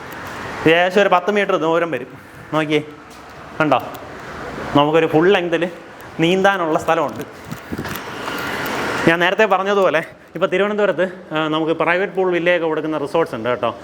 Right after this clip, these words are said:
ആ, ഇപ്പം ഞാൻ തന്നെ വല്ലപ്പോഴും പോകാറുണ്ട് നമ്മുടെ എസ്റ്റുറി സരോവറിലൊക്കെ ഉണ്ട്. അവിടെയൊക്കെ പ്രൈവറ്റ് പൂൾ വില്ലയ്ക്ക് ഒരു ദിവസത്തെ വാടക ഇരുപത്തൊന്നായിരം രൂപയാണ് ഇപ്പം നമുക്ക് ചാർജ് ചെയ്യുന്നത്.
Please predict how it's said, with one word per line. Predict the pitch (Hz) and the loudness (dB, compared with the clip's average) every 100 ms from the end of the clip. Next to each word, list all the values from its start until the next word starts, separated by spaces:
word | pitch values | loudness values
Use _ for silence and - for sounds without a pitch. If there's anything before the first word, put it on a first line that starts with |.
| - - - 139 | -16 -14 -2 0
ആ, | 135 135 131 131 - | 2 0 -2 -4 -4
ഇപ്പം | 156 165 | 0 2
ഞാൻ | 180 | 2
തന്നെ | 160 | 0
വല്ലപ്പോഴും | 151 143 147 131 127 | 0 0 0 2 0
പോകാറുണ്ട് | 123 113 123 | 0 -2 -4
നമ്മുടെ | 131 131 127 | 0 2 0
എസ്റ്റുറി | 131 143 139 | 0 0 2
സരോവറിലൊക്കെ | 135 127 123 117 107 101 | 2 2 0 0 -2 -4
ഉണ്ട്. | 98 - - - | -6 -10 -10 -2
അവിടെയൊക്കെ | 147 170 170 147 | 2 4 4 4
പ്രൈവറ്റ് | 151 165 | 2 2
പൂൾ | 175 170 | 2 2
വില്ലയ്ക്ക് | 143 147 143 135 | 2 2 2 2
ഒരു | 156 | 4
ദിവസത്തെ | 139 143 151 131 | 2 2 0 2
വാടക | 131 131 127 127 | 0 0 -2 -2
ഇരുപത്തൊന്നായിരം | 135 156 160 156 151 135 | -4 -2 0 0 0 -2
രൂപയാണ് | 120 117 110 113 - - - | -4 -2 -4 -4 -10 -20 -8
ഇപ്പം | - 143 | 0 2
നമുക്ക് | 127 131 | 2 4
ചാർജ് | 127 123 | 2 2
ചെയ്യുന്നത്. | 110 101 | -2 -4